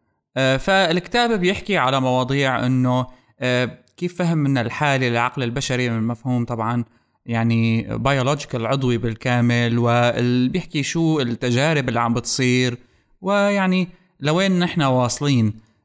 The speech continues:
آه، بهالموضوع هذا. هلأ، أم، من الأفكار اللي حساسة إنه بتقلك إنه الدماغ البشري،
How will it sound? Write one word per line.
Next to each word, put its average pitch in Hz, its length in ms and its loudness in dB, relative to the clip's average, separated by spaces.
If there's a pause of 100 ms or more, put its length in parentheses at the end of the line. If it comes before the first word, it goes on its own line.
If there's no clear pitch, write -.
(180)
آه، 117 200 2
بهالموضوع 113 680 0
هذا. - 300 -8 (460)
هلأ، 131 500 -2 (280)
أم، 127 400 -2 (280)
من 190 160 2
الأفكار 165 1000 0
اللي 120 360 2
حساسة 120 680 -2 (1800)
إنه 131 460 2 (680)
بتقلك 156 420 -4
إنه 131 180 2
الدماغ 131 460 0
البشري، 135 680 -2